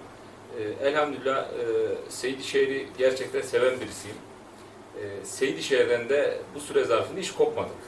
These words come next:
Ailemiz burada, devamlı sık sık gelip gidiyoruz. Siz gibi, e, değerli esnaflarımız var, abilerimiz var. Devamlı istişare halindeyiz. Devamlı, e, birbirimizle temas halindeyiz. Seydişehir'den de hiçbir zaman kopmadık bu sürede.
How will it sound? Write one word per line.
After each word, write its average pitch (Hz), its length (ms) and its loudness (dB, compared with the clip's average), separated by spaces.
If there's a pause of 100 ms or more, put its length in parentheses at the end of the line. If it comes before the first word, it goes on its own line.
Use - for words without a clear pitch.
(140)
Ailemiz 123 440 0 (120)
burada, 92 380 -4
devamlı 120 380 6
sık 104 180 -10
sık - 240 -12
gelip 107 280 -6
gidiyoruz. 92 440 -8 (800)
Siz 123 340 -12
gibi, 110 380 -6 (520)
e, 98 300 -4
değerli 117 340 6
esnaflarımız 110 840 0
var, 107 100 2
abilerimiz 107 640 0
var. - 160 0
Devamlı 113 480 4 (160)
istişare - 520 -2
halindeyiz. 98 540 -2
Devamlı, 104 400 0
e, 101 360 -10 (720)
birbirimizle 104 720 -4
temas 107 360 -6
halindeyiz. - 520 -14 (600)
Seydişehir'den 107 680 -2
de 151 40 -4
hiçbir 139 220 -6
zaman 101 260 0
kopmadık 104 460 -4
bu - 120 -16
sürede. 69 180 -12